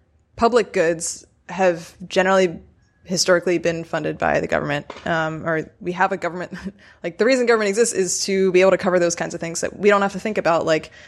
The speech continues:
how do we raise money to pay for, like, the roads outside <laughs> or our sewage and plumbing or whatever, or just, like, someone else thinks about that kind of stuff for us. And it's interesting to see there are, like, historical examples of,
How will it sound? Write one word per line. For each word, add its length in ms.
how 100
do 60
we 100
raise 220
money 180
to 60
pay 160
for, 160
like, 280
the 200
roads 380
outside 540
<laughs> 0
or 120
our 160
sewage 340
and 100
plumbing 300
or 140
whatever, 460
or 40
just, 240
like, 140
someone 220
else 180
thinks 320
about 180
that 160
kind 120
of 60
stuff 200
for 200
us. 260
And 160
it's 120
interesting 360
to 60
see 200
there 140
are, 60
like, 220
historical 540
examples 640
of, 480